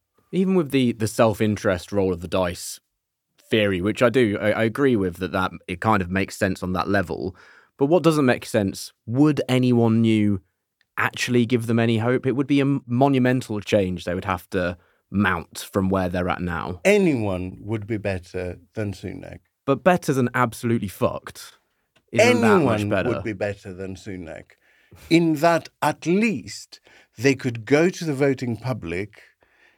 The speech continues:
Speaker 2: and say, "Give me a chance to see what I can do."
Speaker 1: Mm.
Speaker 2: Even that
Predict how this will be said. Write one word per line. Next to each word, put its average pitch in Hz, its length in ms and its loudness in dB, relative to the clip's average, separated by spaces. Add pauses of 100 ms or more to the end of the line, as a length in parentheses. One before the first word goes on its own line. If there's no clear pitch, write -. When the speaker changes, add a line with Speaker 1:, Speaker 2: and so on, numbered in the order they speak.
Speaker 2:
and 131 240 -2
say, 120 580 -2 (300)
"Give 139 240 0
me 147 140 2
a 127 60 0
chance 87 720 -8 (220)
to 160 160 -4
see - 280 0
what 147 240 0
I 123 120 0
can 120 240 -2
do." 90 320 -6 (420)
Speaker 1:
Mm. 95 160 -12 (160)
Speaker 2:
Even 277 380 4
that 160 600 -2